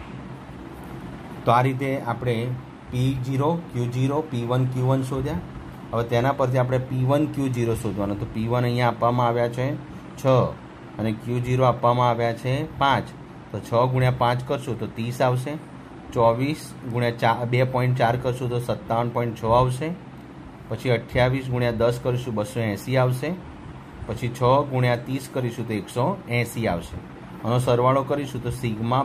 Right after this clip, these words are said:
પી વન ક્યુ ઝીરો આવશે પાંચસો સુડતાલીસ પોઇન્ટ છ. ત્યાર પછી જોઈશું પી ઝીરો ક્યુ ઝીરો,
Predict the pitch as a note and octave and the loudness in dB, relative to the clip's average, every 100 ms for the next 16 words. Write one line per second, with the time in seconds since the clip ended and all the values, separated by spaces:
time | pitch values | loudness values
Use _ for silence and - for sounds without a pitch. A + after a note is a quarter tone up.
0 | C3+ A#2+ A#2+ C3 C3+ B2+ B2+ B2 A2+ A2 | -2 -4 0 0 0 0 0 0 2 2
1 | G2 F2+ C3+ F3 - - - - - - | 2 -2 -6 -6 -10 -14 -14 -14 -12 2
2 | A#2 A#2+ A#2+ D3 C#3+ B2 A#2 B2 B2+ B2+ | 2 2 0 -2 0 -2 4 4 4 0
3 | A#2 A2+ G2+ - D2+ - - - - - | 0 0 -2 -4 -8 -10 -16 -16 -14 -14
4 | - - - B2+ C3+ C#3 C#3 C3 C3 B2+ | -14 -12 -2 0 0 -2 -4 -2 -2 -2
5 | D3 B2+ C3+ C3 C3 D3 C#3 C3 A2+ G#2+ | -6 -4 0 0 2 2 0 0 0 0
6 | G#2 | 0